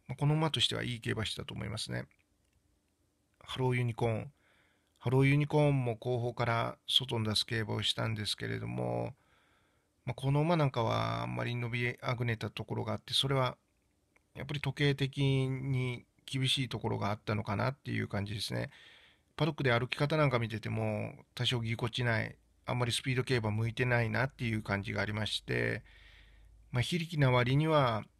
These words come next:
スピード競馬にも合ってないっていうところがあって、なので、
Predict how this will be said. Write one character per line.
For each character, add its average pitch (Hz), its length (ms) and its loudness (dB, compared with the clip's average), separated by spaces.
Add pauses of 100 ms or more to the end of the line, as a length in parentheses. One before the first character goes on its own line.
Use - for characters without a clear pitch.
ス - 160 4
ピ 127 120 -2
ー 117 40 -2
ド 120 100 0
競 113 160 2
馬 107 140 2
に 101 80 2
も 104 440 -2 (120)
合 - 120 -10
っ - 40 -10
て - 140 -6
な 110 140 0
い 107 40 0
っ - 40 -6
て - 160 -8
い 107 60 -2
う 98 60 -4
と - 100 -6
こ 117 80 -8
ろ 113 60 -2
が 110 80 0
あ 104 40 -2
っ 107 40 -6
て、 - 360 -4 (320)
な 123 160 -4
の 110 120 -4
で、 113 300 -4